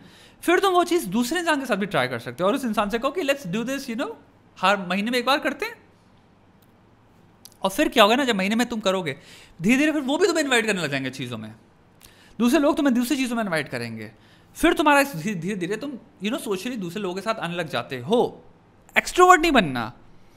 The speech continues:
There is nothing great about being an extrovert। I'm gonna be very honest with you। ये जो हमारा माइंडसेट होता है ना, हमें लगता है कि extroverts are having the time of their life। नहीं भाई, they are as miserable as you are in many aspects or in different aspects of life। ठीक है? Just because किसी इंसान, कोई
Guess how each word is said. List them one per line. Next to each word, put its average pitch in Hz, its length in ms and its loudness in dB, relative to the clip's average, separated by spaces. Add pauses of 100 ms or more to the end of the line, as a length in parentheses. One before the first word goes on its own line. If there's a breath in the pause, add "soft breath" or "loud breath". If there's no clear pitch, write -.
(240 soft breath)
There 233 220 8
is - 80 -4
nothing 277 320 2
great 202 280 10
about 262 180 8
being 180 200 4
an 202 100 2
extrovert। 175 300 2
I'm 180 140 2
gonna 220 200 2
be 233 60 4
very 208 200 4
honest 190 340 4
with 147 120 -4
you। 131 160 -2
ये 180 160 0
जो 208 80 0
हमारा 190 240 0
माइंडसेट 170 420 0
होता 190 120 -2
है - 20 0
ना, 247 60 2
हमें 233 120 -2
लगता 208 220 -2
है 226 40 -2
कि 240 140 -4 (380 loud breath)
extroverts 240 340 2
are 202 120 -2
having 190 200 2
the 208 60 0
time 160 160 2
of 196 140 0
their 208 140 4
life। 147 200 2
नहीं 233 180 2
भाई, 131 220 2
they 180 140 2
are 226 240 8
as 226 120 2
miserable 220 360 2
as 160 160 -2
you 208 120 8
are 202 240 6 (440 loud breath)
in 262 180 2
many 320 280 8
aspects - 320 -2
or 208 180 2
in 254 140 2
different 254 320 4
aspects 135 320 0
of - 80 -4
life। 110 180 -2 (920 soft breath)
ठीक 202 160 6
है? - 380 4 (300)
Just 214 180 6
because 269 220 0
किसी 233 160 -2
इंसान, 233 360 0
कोई 226 380 -4